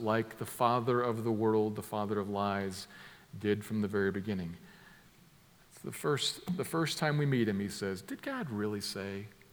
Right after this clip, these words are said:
Of course, knowing that God did really say. And then the second twist is, "Well, let me tell you why he said that then." It's because he's trying to hold you down. He's trying to rob you of joy. You should go with what feels best to you, not with what God says.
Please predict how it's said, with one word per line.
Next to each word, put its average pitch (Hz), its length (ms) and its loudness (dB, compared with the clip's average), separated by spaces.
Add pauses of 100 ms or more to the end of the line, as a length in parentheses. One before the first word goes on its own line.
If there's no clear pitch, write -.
(1700)
Of 107 160 -12
course, 104 400 0
knowing 104 320 0
that 98 220 -4
God 98 280 0
did 98 200 0
really 95 260 -2
say. 98 380 -4 (1900)
And 147 140 4
then 160 60 8
the 165 80 8
second 165 380 6
twist 139 380 4
is, 131 340 4
"Well, 131 220 4
let 131 80 2
me 135 80 2
tell 127 180 0
you 120 100 2
why 117 180 6
he 104 60 2
said 190 200 2
that 104 160 0
then." - 220 -10 (1400)
It's - 80 -18
because 117 560 4
he's 110 100 -4
trying 117 300 0
to 104 80 0
hold 117 260 -2
you 113 100 0
down. 120 280 0
He's 117 80 -2
trying 160 160 4
to 127 40 2
rob 143 380 6
you 143 140 6
of 110 160 2
joy. 131 340 4
You 190 140 8
should 170 200 4
go 151 120 6
with 143 180 6
what 135 140 2
feels 151 340 2
best 139 300 2
to 127 80 -2
you, 139 160 4
not 151 180 2
with 170 160 -4
what 120 160 2
God 139 260 2
says. 101 320 -2